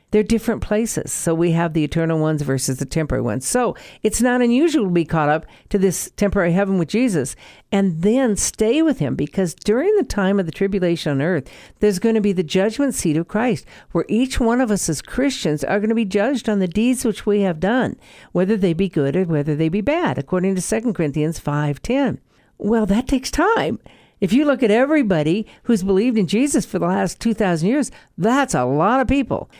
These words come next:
Now, again, time is nothing with God. That could happen in a split second.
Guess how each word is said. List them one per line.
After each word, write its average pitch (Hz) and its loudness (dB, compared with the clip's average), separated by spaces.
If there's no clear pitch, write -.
Now, 156 0
again, 175 0
time 185 2
is 180 0
nothing 247 2
with 127 -4
God. 104 -6
That 175 0
could 170 0
happen 175 -2
in 190 0
a 180 0
split 233 -2
second. - -4